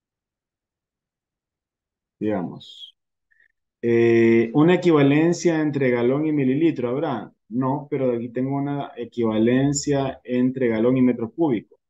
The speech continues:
Entonces utilizo la segun-, el segundo factor de conversión.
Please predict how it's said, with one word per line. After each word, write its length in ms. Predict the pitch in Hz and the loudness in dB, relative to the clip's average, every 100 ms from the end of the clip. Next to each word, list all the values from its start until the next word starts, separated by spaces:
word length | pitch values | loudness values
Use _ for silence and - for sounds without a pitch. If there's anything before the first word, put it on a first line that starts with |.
| _ | _
Entonces 220 | _ - | _ -12
utilizo 440 | 135 131 113 113 135 | -8 -4 -4 -2 -2
la 100 | 131 | -2
segun-, 640 | 120 98 104 113 120 127 | -2 -6 -4 -2 0 0
el 100 | 113 | -2
segundo 300 | 101 101 113 | -8 -8 -6
factor 300 | 113 104 110 | -6 -8 -8
de 100 | 107 | -8
conversión. 520 | 110 101 92 113 95 | -6 -6 -6 -6 -8